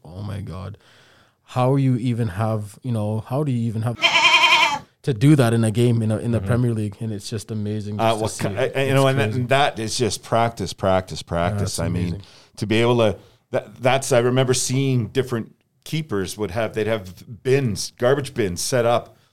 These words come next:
Speaker 2: all over the field, and that was their session for the morning, was taking goal kicks and trying to land them inside these bins.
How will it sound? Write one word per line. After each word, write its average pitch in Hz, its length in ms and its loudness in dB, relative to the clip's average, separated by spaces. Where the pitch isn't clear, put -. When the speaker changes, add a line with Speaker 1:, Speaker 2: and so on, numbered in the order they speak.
Speaker 2:
all 117 200 2
over 113 160 -4
the 113 80 -10
field, 113 460 -4
and 95 240 -8
that 107 240 -6
was 110 380 -6
their 110 160 -4
session - 420 -2
for 95 160 -14
the 87 120 -12
morning, 85 380 -6
was 101 160 -10
taking 123 540 -6
goal 151 240 0
kicks 92 360 -6
and 92 80 -10
trying 110 360 -4
to 104 120 -6
land 110 480 -2
them 98 320 -12
inside 98 540 -8
these 110 180 -14
bins. 139 480 -10